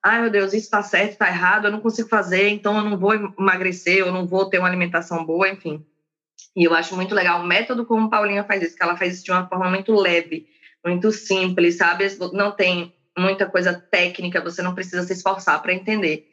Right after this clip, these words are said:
E eu acho muito importante esse trabalho de desmistificar, principalmente na sociedade que a gente vive, que a pressão estética é fortíssima,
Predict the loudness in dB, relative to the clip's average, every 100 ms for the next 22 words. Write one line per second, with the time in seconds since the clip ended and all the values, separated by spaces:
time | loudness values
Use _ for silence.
0 | _ -20 _ 2 4 4 2 0 -2 -2
1 | 0 0 0 0 -2 -2 -2 0 0 -4
2 | -4 -2 0 0 0 -2 -4 0 2 2
3 | 0 0 -4 -4 0 0 0 -4 -4 -2
4 | -2 -2 -4 -4 -4 -2 0 0 -2 -2
5 | -6 -4 -2 2 2 2 -2 -8 _ -20
6 | -8 -2 0 0 -2 -2 -2 0 -2 -2
7 | -4 0 0 -2 -6 -2 -2 2 2 2